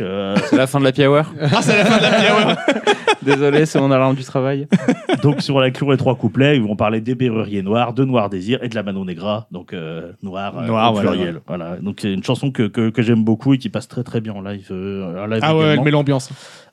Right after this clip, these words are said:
Speaker 1: Euh, une chanson qui s'appelle Tonton, dont je peux rien dire parce que ça vous la spoilerait, mais, euh, voilà, une chanson, euh, pas très joyeuse, euh, voire pas joyeuse du tout, mais, euh, voilà, qui a un twist à la fin qui est, qui est excellent.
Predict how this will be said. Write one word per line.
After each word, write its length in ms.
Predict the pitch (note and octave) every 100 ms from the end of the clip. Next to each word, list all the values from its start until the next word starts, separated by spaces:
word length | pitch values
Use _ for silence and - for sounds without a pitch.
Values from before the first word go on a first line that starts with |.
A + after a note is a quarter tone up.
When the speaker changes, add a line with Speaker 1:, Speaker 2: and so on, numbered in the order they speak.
| B2
Speaker 1:
Euh, 340 | C3+ C3+ C#3
une 80 | C#3
chanson 240 | F#3 A3
qui 60 | G#3+
s'appelle 260 | F#3 F3 -
Tonton, 460 | G3 - F#3 A3 D#3+
dont 140 | D3
je 60 | -
peux 120 | F3
rien 200 | E3 D#3+
dire 180 | D3+ E3+
parce 160 | C3+
que 260 | - C3+ C3
ça 200 | B2+ A#2+
vous 180 | A#2+ C3
la 160 | C3 C3+
spoilerait, 680 | - D#3+ C#3+ C#3+ B2 C#3+ D#3
mais, 200 | G#2+ G#2+
euh, 680 | G2+ G2 G2+ G#2 G2+ G2+ G2+
voilà, 260 | G2+ G2 G#2+
une 140 | A2+ G2+
chanson, 360 | A#2 - A#2 G2+
euh, 480 | G2 G2+ G#2+ G#2+
pas 160 | G#2+ A#2
très 200 | - C#3
joyeuse, 580 | B2+ A#2+ A#2+ C#3+ G#2 E2+ -
euh, 240 | G2 F#2+
voire 200 | G2+ A#2
pas 140 | - B2
joyeuse 340 | A2+ A#2 A2+
du 140 | A2+ A#2
tout, 200 | A#2 A#2+ _ - - -
mais, 280 | A2 B2
euh, 260 | A2 A2 G#2+
voilà, 220 | G#2 A2
qui 80 | G#2+
a 40 |
un 60 | G2
twist 260 | - C3 A#2+
à 60 |
la 120 | G2 G#2
fin 160 | A#2+
qui 160 | - F#2
est, 40 | F#2
qui 100 | B2+
est 40 |
excellent. 340 | B2 - A2